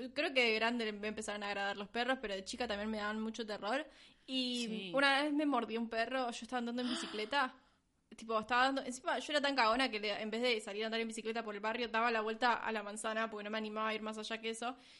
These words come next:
Speaker 1: Y en un momento estaba girando y había un perro que siempre estaba en la puerta, siempre estaba en la puerta y nunca hacía nada.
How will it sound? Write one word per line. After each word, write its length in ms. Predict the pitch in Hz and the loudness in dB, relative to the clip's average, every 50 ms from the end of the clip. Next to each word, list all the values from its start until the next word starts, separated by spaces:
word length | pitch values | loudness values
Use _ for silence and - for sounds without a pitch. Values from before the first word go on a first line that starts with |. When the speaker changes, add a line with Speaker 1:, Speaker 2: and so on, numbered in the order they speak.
| - _ | -16 _
Speaker 1:
Y 80 | 226 240 | 0 2
en 60 | 262 | 2
un 60 | 277 | 4
momento 180 | 269 277 269 294 | 2 2 0 -2
estaba 360 | 277 - 277 277 277 269 269 | 2 4 6 6 6 6 4
girando 360 | - - - 233 254 269 285 | 0 -8 -6 -4 -2 0 2
y 80 | 302 262 | 4 4
había 180 | 247 262 277 285 | 4 4 2 2
un 80 | 262 | 2
perro 240 | 269 285 302 311 285 | 2 2 2 2 0
que 80 | 254 240 | -2 -4
siempre 220 | - 254 247 269 | -4 -4 -4 -4
estaba 200 | 262 262 262 247 | -2 -2 -2 0
en 60 | 240 | 0
la 140 | 226 208 208 | -2 -2 -2
puerta, 320 | - 254 262 262 262 - | 0 0 0 0 -2 -8
siempre 280 | 233 - - 294 302 370 | -10 -2 0 0 0 0
estaba 180 | 349 - 311 311 | 0 2 2 2
en 80 | 294 | 4
la 120 | 285 262 262 | 2 0 2
puerta 240 | - 294 294 285 285 | 2 0 0 0 0
y 20 | 269 | 0
nunca 200 | 269 269 269 285 | 0 2 0 0
hacía 200 | 285 - 269 262 | 0 0 0 2
nada. 400 | 262 262 254 233 220 202 - | 4 4 4 2 2 -2 -4